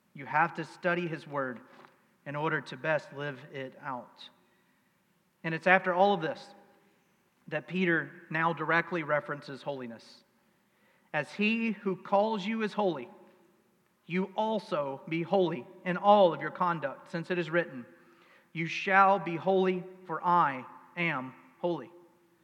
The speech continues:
It is God's standard, not man's. God is holy. He is called holy. In the Levitical law, Leviticus eleven forty-four, God states His holiness in opposition to the uncleanliness of this world and the things of this world.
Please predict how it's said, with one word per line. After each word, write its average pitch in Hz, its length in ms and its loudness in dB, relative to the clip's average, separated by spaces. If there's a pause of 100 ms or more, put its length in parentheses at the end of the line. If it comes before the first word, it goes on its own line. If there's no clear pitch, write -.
(240)
It 175 120 2
is 175 120 2
God's 185 340 6
standard, 185 400 0
not 175 580 0
man's. 147 600 -8 (640)
God 185 200 8
is 190 100 0
holy. 175 380 0 (880)
He 175 100 0
is 170 100 -2
called 196 280 4
holy. 214 380 -2 (400)
In 185 80 -2
the 180 100 2
Levitical 185 600 2
law, 180 260 6
Leviticus 190 560 0
eleven 180 400 0
forty-four, 196 800 0 (240)
God 170 240 6
states 208 380 -4
His 180 120 -4
holiness 208 520 0
in 170 100 -4
opposition 185 720 2
to 160 60 -10
the 160 140 -6
uncleanliness 202 840 -2
of 165 100 -2
this 180 180 -4
world 185 360 2
and 180 120 0
the 180 60 -2
things 185 280 -2
of 156 80 -4
this 147 180 -10
world. 135 340 -4